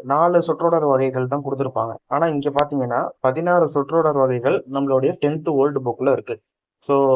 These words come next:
நியூ புக்ல இருக்கிற அந்த சொற்றொடர் வகைகள் கொஞ்சமா கம்மியா கொடுத்திருக்காங்க இல்லையா? So அதை தவிர்த்து வேற ஏதாவது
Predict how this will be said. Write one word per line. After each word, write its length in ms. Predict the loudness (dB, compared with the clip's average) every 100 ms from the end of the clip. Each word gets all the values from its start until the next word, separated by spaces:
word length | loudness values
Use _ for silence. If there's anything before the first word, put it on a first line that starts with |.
| 0
நியூ 240 | -4 -4 -4
புக்ல 280 | -4 -2 0
இருக்கிற 300 | 0 0 0 0 0 -2
அந்த 240 | -2 0 2 2 2 0
சொற்றொடர் 480 | -4 0 2 2
வகைகள் 440 | 2 0 -2 -6 -8 -6
கொஞ்சமா 380 | -2 -2 0 0
கம்மியா 360 | -2 0 0
கொடுத்திருக்காங்க 520 | 0 -2 0 0 0
இல்லையா? 160 | 0 -2 -4 _ _ -8
So 180 | -4 0
அதை 240 | 0 0
தவிர்த்து 600 | 0 0 0 0 0 0 2
வேற 240 | 2 2
ஏதாவது 280 | 2 0